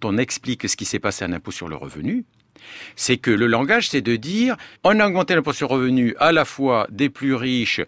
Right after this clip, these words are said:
et de catégories moyennes, voire un peu plus modestes, mais c'était un effort qu'on a été obligé de faire en début de quinquennat,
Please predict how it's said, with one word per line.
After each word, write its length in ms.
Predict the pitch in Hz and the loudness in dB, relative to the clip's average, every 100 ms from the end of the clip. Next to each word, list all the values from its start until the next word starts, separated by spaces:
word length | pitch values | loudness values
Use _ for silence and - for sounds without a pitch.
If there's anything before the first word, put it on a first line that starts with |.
| - - - | -8 -16 0
et 340 | 139 143 131 | 4 6 4
de 120 | 110 | 0
catégories 800 | 117 107 - 110 98 104 104 113 | -2 -4 -2 -2 0 -2 -2 -2
moyennes, 640 | 95 101 98 101 107 110 90 | 0 0 0 2 2 2 -2
voire 380 | 80 90 101 87 | -4 0 0 -2
un 100 | 78 | -8
peu 100 | 80 | -10
plus 140 | 85 | -6
modestes, 500 | 85 113 202 254 - - - - - | -4 2 2 2 -2 -16 -18 -12 -4
mais 500 | 139 196 185 127 - - 117 | 0 2 2 0 -4 -12 -4
c'était 340 | - 185 196 | 0 0 2
un 80 | 180 | 2
effort 240 | 160 160 | 2 0
qu'on 140 | - 127 | 2 0
a 60 | 120 - | 0 -2
été 160 | 143 156 | -2 -2
obligé 280 | 127 127 135 | -4 -4 -2
de 80 | |
faire 200 | 120 123 | 0 0
en 80 | 104 | -2
début 320 | 98 92 101 | -2 -4 -6
de 160 | 87 82 | -8 -8
quinquennat, 640 | - 76 - 104 190 262 | -8 -10 -6 -2 0 0